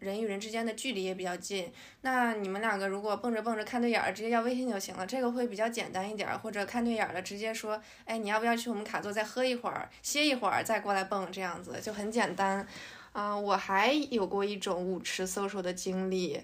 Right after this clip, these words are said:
我觉得这可以称为是我的夜店高光时刻，我永远都忘记不了那个场景。就是有一次我进入那个舞池之后，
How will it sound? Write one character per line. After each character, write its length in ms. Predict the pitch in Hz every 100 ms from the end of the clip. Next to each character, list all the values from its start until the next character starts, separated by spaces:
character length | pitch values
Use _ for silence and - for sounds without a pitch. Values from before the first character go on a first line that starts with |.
| -
我 60 |
觉 140 | 220 226
得 80 |
这 140 | 254 262
可 100 | 247
以 100 | 233
称 240 | - 247
为 160 | 240 202
是 160 | 202
我 160 | 226 185
的 280 | 147 165 - - - - - -
夜 200 | 240 247
店 300 | 208 226 208
高 180 | 208 214
光 220 | 214 214
时 220 | 233 - -
刻， 340 | - 214 185
我 100 | 196
永 160 | 214 226
远 140 | 254
都 120 | 220
忘 200 | 220 240
记 100 | 220
不 100 | 233
了 160 | 233 -
那 80 | 214
个 80 | 233
场 420 | - 226 190 202
景。 400 | 233 233 143 - - - - -
就 120 | 269
是 320 | 262 254 233 - - _ _ _ _ _ -
有 140 | 214
一 80 | 214
次 240 | 226 285
我 260 | 262 208 170
进 240 | - -
入 260 | 240 214 202
那 160 | 202 190
个 280 | 190 180 - -
舞 120 | - 180
池 220 | - 196
之 160 | 214
后， 360 | 240 294 247 196